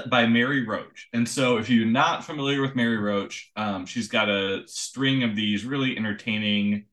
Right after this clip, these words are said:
nonfiction books. Gulp,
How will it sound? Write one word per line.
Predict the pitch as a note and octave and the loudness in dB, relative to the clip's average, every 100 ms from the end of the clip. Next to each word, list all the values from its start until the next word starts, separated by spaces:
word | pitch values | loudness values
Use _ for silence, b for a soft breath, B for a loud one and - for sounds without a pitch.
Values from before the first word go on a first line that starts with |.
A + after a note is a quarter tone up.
| _ _ | _ _
nonfiction | G#2 G#2 G2+ G#2+ - G#2+ | -2 -2 -2 -2 0 2
books. | G2+ G2 - - - - _ _ _ _ _ _ _ _ _ | 2 0 -4 -8 -8 -12 _ _ _ _ _ _ _ _ _
Gulp, | D3+ C#3+ C3 B | 2 4 4 B